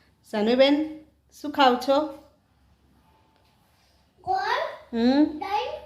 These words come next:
Speaker 1: હમ.
Speaker 2: રોટલી, સબ્જી.
Speaker 1: હમ, કેવું છે? યમ્મી. એમને ખાતા જોર આવે છે ગાઈસ, મારે ખવડાવવું પડે. અને આજે મેં સબ્જી બનાવી છે મસ્ત,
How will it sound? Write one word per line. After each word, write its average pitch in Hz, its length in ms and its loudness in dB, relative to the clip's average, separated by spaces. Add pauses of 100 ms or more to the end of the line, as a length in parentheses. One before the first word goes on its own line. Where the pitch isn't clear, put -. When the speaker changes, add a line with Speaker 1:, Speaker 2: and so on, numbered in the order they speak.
(140)
Speaker 1:
હમ. 247 280 -2
Speaker 2:
રોટલી, - 640 -10
સબ્જી. - 880 -8
Speaker 1:
હમ, 226 480 -2
કેવું 254 320 2
છે? 294 400 0 (3750)
યમ્મી. 214 540 0 (840)
એમને 214 220 2
ખાતા 220 360 2
જોર 240 280 2
આવે 190 220 2
છે 185 160 -10
ગાઈસ, 208 320 -2
મારે 214 220 -2
ખવડાવવું 202 500 -2
પડે. 170 160 -8 (1160)
અને 202 200 0
આજે 202 240 0
મેં 214 140 0
સબ્જી 214 340 -4
બનાવી 214 400 0
છે - 200 -10
મસ્ત, 208 440 -4